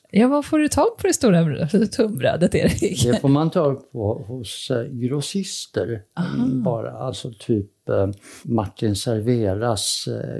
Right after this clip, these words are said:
Speaker 2: grossist eller, eh, Axfoods grossist. Det är Polarbröd som gör den här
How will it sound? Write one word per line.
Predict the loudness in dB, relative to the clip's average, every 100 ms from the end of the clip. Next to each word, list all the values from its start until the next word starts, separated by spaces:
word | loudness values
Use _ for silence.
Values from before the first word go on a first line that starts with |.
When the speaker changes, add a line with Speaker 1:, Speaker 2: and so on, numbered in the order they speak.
| -10
Speaker 2:
grossist | -10 -8 -6 -8 -8 -10 -8
eller, | -6 -6 -6 -8 -6 -4
eh, | -4
Axfoods | -6 -8 -8 -12 -12 -10 -10 -10 -12 -12 -12 -10
grossist. | -10 -8 -10 -10 -18 -20 -20 -6
Det | 0
är | 0
Polarbröd | 0 -4 -2 0 -2 -4 -4 -2 -4 -6
som | -2 0
gör | 0 -2
den | -4 -6
här | -8 -10